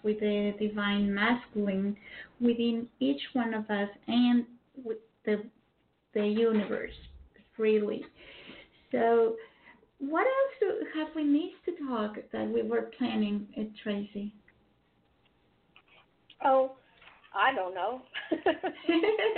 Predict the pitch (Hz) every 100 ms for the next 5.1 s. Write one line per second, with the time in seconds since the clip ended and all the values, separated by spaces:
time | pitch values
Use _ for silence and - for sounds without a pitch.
0 | 330 349 - 285 - 294 - 240 277 302
1 | 262 262 262 294 285 262 254 254 269 247
2 | 240 233 240 254 233 220 254 233 233 220
3 | 214 254 277 262 233 226 247 - - -
4 | - - 233 240 262 254 - _ 254 262
5 | 240